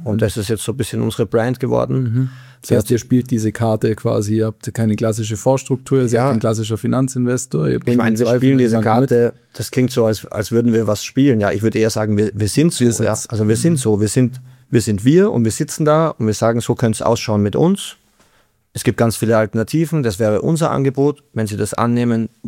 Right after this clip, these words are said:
Speaker 1: dann würde uns das total freuen. Das ist
Speaker 2: Mhm.
Speaker 1: natürlich voll personalisiert, individualisiert auf das, was wir aus der
Speaker 2: Mhm.
Speaker 1: Konversation, aus vielen Gesprächen hören, dass, dass die sich vorstellen. Da gibt's ja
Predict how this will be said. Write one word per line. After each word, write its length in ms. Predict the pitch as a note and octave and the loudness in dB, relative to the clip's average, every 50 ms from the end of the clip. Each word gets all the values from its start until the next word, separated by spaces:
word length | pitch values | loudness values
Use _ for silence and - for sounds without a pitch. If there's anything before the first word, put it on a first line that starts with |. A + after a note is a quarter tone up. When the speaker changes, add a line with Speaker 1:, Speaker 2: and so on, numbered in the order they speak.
| - | -10
Speaker 1:
dann 180 | - B2 A2 G#2 | -6 -4 0 0
würde 200 | A2 G#2+ G#2 G#2+ | 2 2 2 0
uns 140 | G#2+ - - | -2 -2 -6
das 100 | G#2 - | -8 -6
total 320 | - G2+ - G2+ F#2+ G#2 | -6 -4 -2 -2 -2 -2
freuen. 380 | - - A2 A2 B2 D3 E3 C#3 | -2 -2 -2 0 0 0 0 -2
Das 140 | G#2 - | -4 -4
ist 100 | A2+ G#2 | -4 -2
Speaker 2:
Mhm. 60 | A#2 A#2 | -2 -2
Speaker 1:
natürlich 300 | A2 - A#2+ G#2 G#2 - | -2 -2 -2 -4 -4 -4
voll 240 | - - B2+ C3+ | 0 0 0 2
personalisiert, 720 | B2 - A#2 A#2+ - A#2 A2+ A2+ A2 G#2 - - C#3 B2+ - | 2 0 -2 -2 0 0 0 0 0 -2 0 0 0 0 2
individualisiert 840 | A#2 A#2+ A#2 A2+ A#2 A2 A2+ A2 A2 A2 - - C3+ C#3+ C#3 C3+ - | 0 0 0 0 0 2 2 0 0 -2 -2 0 0 0 0 0 -2
auf 120 | G#2+ - | -6 -2
das, 220 | - A#2+ A2+ - | 0 0 0 0
was 160 | A#2 G#2 - - | -4 -6 -4 -2
wir 180 | A#2 A#2 A2 | 0 0 0
aus 80 | A2+ A2+ | -2 -2
der 120 | A2+ A2+ | -4 -2
Speaker 2:
Mhm. 40 | - | -2
Speaker 1:
Konversation, 640 | A#2 A2+ A2+ A2 - - G#2 - - A#2+ B2+ C3 B2 | 0 0 0 -2 -2 -4 -6 -6 -2 -2 0 0 0
aus 140 | A2 G2+ - | 0 -2 -2
vielen 220 | - B2 A#2 A2+ | 0 0 0 0
Gesprächen 520 | A2 - - - A2+ G#2+ - - A#2 A#2 - - - - - _ | 0 -2 -2 0 -2 0 0 -4 -4 -6 -6 -10 -18 -20 -20 _
hören, 320 | _ - A#2+ A#2+ B2 B2+ B2 | _ 2 2 4 4 4 2
dass, 280 | A2+ A#2 A2 - - - _ _ | 2 0 0 -2 -10 -20 _ _
dass 140 | A2 G#2 - | -8 -4 -2
die 100 | B2+ A#2+ | -2 -2
sich 160 | - A2+ - | -2 -4 -6
vorstellen. 520 | - - A2 A#2 B2 - - C#3 C#3 D3+ C#3+ | 0 0 0 0 0 0 -2 0 0 0 0
Da 100 | A#2 G2+ | 0 -2
gibt's 240 | - A2+ - - | -2 -6 -4 -2
ja 180 | - A2 G#2 G#2 | -2 -2 -2 -2